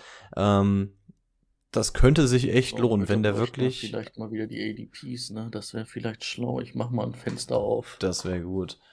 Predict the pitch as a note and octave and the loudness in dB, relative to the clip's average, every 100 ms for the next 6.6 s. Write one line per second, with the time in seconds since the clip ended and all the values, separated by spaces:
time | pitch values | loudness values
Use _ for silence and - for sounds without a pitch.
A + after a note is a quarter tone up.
0 | _ _ - F#2+ G2+ G2+ A2 A#2 B2 B2+ | _ _ -4 0 2 4 4 4 4 4
1 | B2 A#2 A#2 A2+ - A#2 B2 A#2+ G#2+ G2+ | 4 -2 0 0 2 2 2 2 2 4
2 | B2 C3 C3 - G#2+ - - B2+ - C3 | 4 4 0 -6 -8 -6 0 0 2 0
3 | A2 G2 - G2+ - - - G2+ - F#2+ | 2 0 2 0 2 0 -2 0 2 2
4 | F#2 F2 - F#2 F2+ F2+ F2 - - G#2+ | 2 -2 -4 -4 -2 -2 -4 -8 -2 2
5 | A2 G#2 G2 G2 F#2 G2+ A2+ - G#2+ G#2+ | 4 2 2 0 2 0 0 4 2 2
6 | - G#2+ G#2 G#2 G#2 | 0 0 0 0 -2